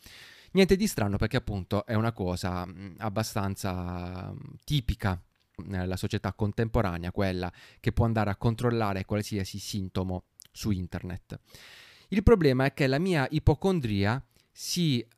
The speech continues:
avvale di un, eh, fortissimo alleato,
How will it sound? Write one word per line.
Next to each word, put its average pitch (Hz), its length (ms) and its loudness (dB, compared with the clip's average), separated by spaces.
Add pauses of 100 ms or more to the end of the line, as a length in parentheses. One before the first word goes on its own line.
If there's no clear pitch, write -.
avvale 113 1000 0
di 120 140 -4
un, 113 360 2
eh, 107 480 0
fortissimo 101 920 0 (140)
alleato, 98 680 0